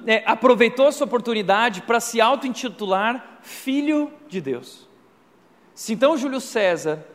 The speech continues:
é Deus, agora declarado pelo Senado romano, então eu vou me declarar Filho de Deus. E ele cunhou isso nas moedas que ele construiu, o nome dele aqui, César Augustus, e ele colocou do outro lado da moeda, ele colocou escrito,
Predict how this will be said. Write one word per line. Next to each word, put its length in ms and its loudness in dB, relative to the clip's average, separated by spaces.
é 160 6
Deus, 640 -2
agora 440 0
declarado 580 -2
pelo 300 -2
Senado 500 -2
romano, 480 -4
então 360 0
eu 160 2
vou 160 -2
me 80 -4
declarar 1040 0
Filho 760 -4
de 140 -12
Deus. 480 -6
E 100 0
ele 140 2
cunhou 440 -2
isso 280 -2
nas 200 -2
moedas 560 2
que 100 -6
ele 80 -2
construiu, 520 -4
o 60 -2
nome 240 0
dele 240 2
aqui, 200 -6
César 680 -2
Augustus, 800 0
e 100 0
ele 120 0
colocou 420 4
do 120 -2
outro 280 4
lado 240 4
da 120 2
moeda, 420 0
ele 160 0
colocou 400 2
escrito, 600 -4